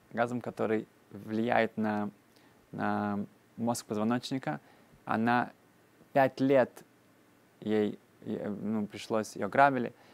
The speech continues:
Пять лет, эм, длилась её, э, реабилитация. Она не могла ходить после этого, она забыла, как говорить.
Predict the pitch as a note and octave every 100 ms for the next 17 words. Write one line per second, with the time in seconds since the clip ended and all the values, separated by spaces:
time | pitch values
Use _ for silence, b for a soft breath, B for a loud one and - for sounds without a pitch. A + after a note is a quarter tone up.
0 | B - _ - C3 B2+ C3+ C#3 - -
1 | - - A2+ A2+ - - _ - A2 A#2+
2 | C3 B2 - - A2+ A#2 A#2 - - -
3 | - G#2+ A2 A2 G#2+ A2 A2 G#2 - -
4 | - _ b b b - G#2+ A#2 - -
5 | A#2 A2+ A2+ A2 G#2+ A#2 A#2 A#2+ - C3+
6 | B2+ C#3+ - _ - A2+ - G#2+ G#2+ G#2+
7 | A#2+ A2+ G2+ F2 G#2 G#2 C3+ -